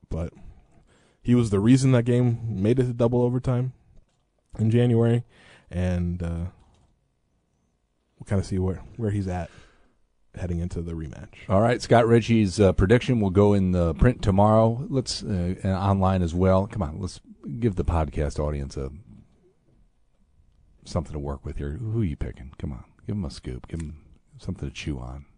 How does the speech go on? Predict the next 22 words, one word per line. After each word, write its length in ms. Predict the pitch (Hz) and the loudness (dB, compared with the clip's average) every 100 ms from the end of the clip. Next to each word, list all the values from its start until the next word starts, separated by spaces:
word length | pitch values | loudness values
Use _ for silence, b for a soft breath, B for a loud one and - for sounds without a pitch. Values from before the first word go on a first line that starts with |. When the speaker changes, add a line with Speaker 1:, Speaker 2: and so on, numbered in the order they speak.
| - | -8
Speaker 1:
I 120 | 131 | -4
haven't 400 | 120 165 151 131 | 0 2 4 4
even 200 | 113 95 | 2 0
decided. 560 | 90 - 50 - - - | -4 -10 -14 -14 -20 -16
Speaker 2:
Scott 400 | - - - - | -12 -10 -10 -10
Ritchie, 400 | 95 87 71 78 | -2 -2 -2 -10
come 260 | - 220 120 | -4 -2 -2
on. 300 | 71 71 78 _ _ | -6 -12 -20 _ _
Speaker 1:
I 60 | 110 | 4
mean, 80 | |
that, 180 | 131 127 | 4 6
that 160 | 127 143 | 6 8
is 200 | 147 131 | 8 6
the 100 | 120 | 2
truth. 360 | - 95 - - | 0 -4 -6 -12
So 140 | - | -2
I'll 180 | 104 131 | 2 2
decide 380 | 131 120 143 135 | 0 0 2 2
here 200 | 131 131 | 2 0
in 100 | 123 | 0
the 60 | 113 | 0
moment. 600 | 120 131 123 123 117 | 2 2 2 0 -4